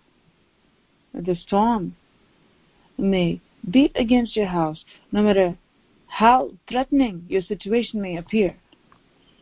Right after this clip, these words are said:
God says, "The victorious Lord will stand with you, and He'll hold you up by His victorious right hand."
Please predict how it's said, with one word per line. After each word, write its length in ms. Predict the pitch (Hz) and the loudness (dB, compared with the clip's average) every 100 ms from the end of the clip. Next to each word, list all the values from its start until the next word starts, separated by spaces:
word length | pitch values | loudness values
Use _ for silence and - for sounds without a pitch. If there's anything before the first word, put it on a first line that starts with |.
| _ _ _ _ _ _ - | _ _ _ _ _ _ 2
God 300 | 202 196 175 | 4 4 -2
says, 280 | 202 175 175 _ - _ _ _ _ - _ _ - - - - | -2 -2 -4 _ -20 _ _ _ _ -20 _ _ -20 -20 -20 -16
"The 100 | - | 0
victorious 580 | 170 175 - 269 208 175 | 0 2 0 0 0 -2
Lord 500 | 202 196 165 160 185 _ _ _ _ _ _ - - _ _ | 2 2 2 -4 -10 _ _ _ _ _ _ -20 -20 _ _
will 120 | - | -14
stand 320 | - 214 220 | -6 -2 0
with 180 | 214 214 | 0 2
you, 420 | 196 160 156 170 - _ - _ _ _ _ | 2 2 -4 -12 -16 _ -20 _ _ _ _
and 140 | - 185 | -6 -6
He'll 280 | 170 226 196 | 2 2 2
hold 480 | - - 330 320 | -2 0 2 2
you 280 | 233 220 208 | 0 -2 2
up 220 | 208 175 - - _ _ _ _ _ _ _ _ _ _ _ _ _ _ _ _ | 0 0 -10 -20 _ _ _ _ _ _ _ _ _ _ _ _ _ _ _ _
by 160 | - 170 | -2 0
His 160 | 170 170 | 0 -6
victorious 800 | - 170 _ - 233 208 180 165 165 _ _ _ _ _ _ _ _ _ | -6 -6 _ -2 0 0 0 -2 -4 _ _ _ _ _ _ _ _ _
right 240 | - 175 165 | -2 0 0
hand." 320 | 160 151 | -6 -10